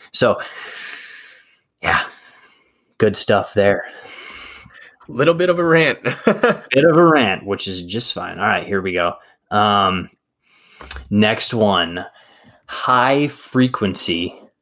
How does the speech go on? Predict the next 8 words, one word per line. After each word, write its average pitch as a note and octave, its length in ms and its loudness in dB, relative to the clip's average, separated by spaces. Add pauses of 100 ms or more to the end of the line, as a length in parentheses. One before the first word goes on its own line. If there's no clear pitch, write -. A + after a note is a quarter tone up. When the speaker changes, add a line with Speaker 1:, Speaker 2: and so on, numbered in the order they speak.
(200)
Speaker 1:
equals G#2+ 420 2
more G#2+ 640 4
gains. G2 960 -2
So F#2+ 320 4
the G2 100 0
more A2 320 4
you G2 200 0
do, G#2 520 2